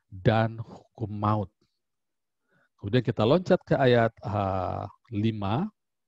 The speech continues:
eh, sorry, ayat, ayat enam, loncat ke ayat enam. "Karena keinginan daging adalah maut, tetapi keinginan roh adalah hidup dan damai sejahtera." Bahasa Inggrisnya bilang, "Carnally minded,"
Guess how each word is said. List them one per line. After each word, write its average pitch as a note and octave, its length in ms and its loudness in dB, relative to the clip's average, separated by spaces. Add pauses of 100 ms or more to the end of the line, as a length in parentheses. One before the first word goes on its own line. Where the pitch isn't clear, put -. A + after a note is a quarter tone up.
(720)
eh, G#2 80 0
sorry, A2+ 160 -4
ayat, B2 220 4 (100)
ayat B2 160 -2
enam, C3 320 -2
loncat B2 300 -2
ke G#2+ 100 0
ayat - 160 -8
enam. A#2+ 160 -4 (1300)
"Karena A3 320 6
keinginan E3 560 4
daging D3+ 400 6
adalah A#2+ 400 4
maut, G#2+ 320 -2
tetapi C3 320 0
keinginan A2+ 480 0
roh C3+ 240 -2
adalah A2 320 0
hidup D3 400 -4 (160)
dan A#2 320 2 (560)
damai G#2 400 -2
sejahtera." G2 640 -8
Bahasa B2 240 0
Inggrisnya B2+ 240 0
bilang, D3 320 -2 (640)
"Carnally G3 640 6
minded," C3 560 2